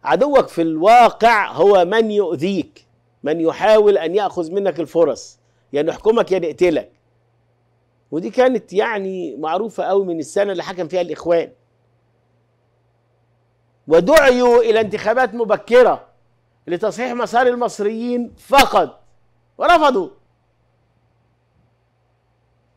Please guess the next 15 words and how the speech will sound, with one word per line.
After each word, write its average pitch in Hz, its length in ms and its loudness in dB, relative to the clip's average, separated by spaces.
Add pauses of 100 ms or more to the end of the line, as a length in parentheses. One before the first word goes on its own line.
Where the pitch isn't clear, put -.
(340)
رفضوا 285 300 0
انتخابات 233 380 -6
مبكرة، 214 440 -6
وقال 190 160 -6
لك 196 120 -10
إحنا 202 200 -10
قاعدين 185 300 -2
على 202 200 -2
قلوب 208 200 -4
المصريين 202 460 -6
خمسمية 233 600 0
سنة. 208 420 0 (680)
ده 190 80 -10
فين 294 280 -8
ده؟ 127 140 -16